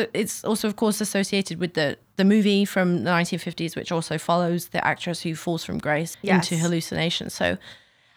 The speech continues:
Speaker 1: and I, I love how after the accident, she's in this, like, daze, and she kind of makes her way towards the twinkling lights of
Speaker 2: Mm-hmm.
Speaker 1: Hollywood. And it, it's like she's in, she's sleepwalking. She has, like, this lazy energy that she's, like, being pulled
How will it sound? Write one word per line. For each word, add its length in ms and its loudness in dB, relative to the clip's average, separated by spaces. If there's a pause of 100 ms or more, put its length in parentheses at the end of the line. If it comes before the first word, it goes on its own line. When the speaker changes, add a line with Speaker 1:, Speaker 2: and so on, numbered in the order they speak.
Speaker 1:
and 120 6
I, 160 6
I 120 6
love 300 6
how 440 6 (300)
after 280 8
the 120 4
accident, 480 4
she's 220 4
in 180 6
this, 180 4
like, 300 0
daze, 760 4 (300)
and 200 6
she 140 2
kind 300 4
of 120 2
makes 280 4
her 140 2
way 320 4
towards 640 0
the 420 0 (120)
twinkling 580 0
lights 380 4 (160)
of 100 6
Speaker 2:
Mm-hmm. 280 4
Speaker 1:
Hollywood. 380 4
And 120 6
it, 120 2
it's 220 0
like 180 4
she's 260 2
in, 220 4 (120)
she's 240 2
sleepwalking. 720 2
She 240 2
has, 200 2
like, 180 2
this 300 -4 (260)
lazy 540 4
energy 400 2
that 160 -4
she's, 200 -4
like, 160 0
being 180 2
pulled 600 2